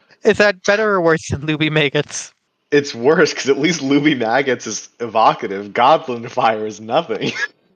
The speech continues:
Speaker 2: <laughs> I would rather think about Luby Magnets. Magnets, apparently? Wow, this is just all over the place today. I, <laughs> I would rather think about Luby Maggots than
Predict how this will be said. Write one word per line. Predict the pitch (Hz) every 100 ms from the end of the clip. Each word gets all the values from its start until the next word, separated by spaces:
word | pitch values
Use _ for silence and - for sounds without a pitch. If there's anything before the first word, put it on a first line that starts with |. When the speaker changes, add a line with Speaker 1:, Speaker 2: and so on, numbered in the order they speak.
| _
Speaker 2:
<laughs> | - - _ _ _ -
I | -
would | 160 147
rather | 143 131
think | 143 123
about | 104 110 101
Luby | 104 113 113
Magnets. | 92 92 85 85 80 - - - _ _ _
Magnets, | 95 92 117 156 190 - -
apparently? | 175 180 185 180 196 - - - -
Wow, | 214 214
this | 98 131
is | 123
just | 117 113
all | 110
over | 107 101
the | 98
place | 110 110
today. | 104 104 110 110 - _ - 285
I, | - - - - - 440 - - _ _
<laughs> | - - - -
I | 160
would | 196 151
rather | 147 143 147
think | - 131
about | 127 110 107 101
Luby | 107 139 151 156 120
Maggots | 120 113 98 87 - -
than | 101 110 98 98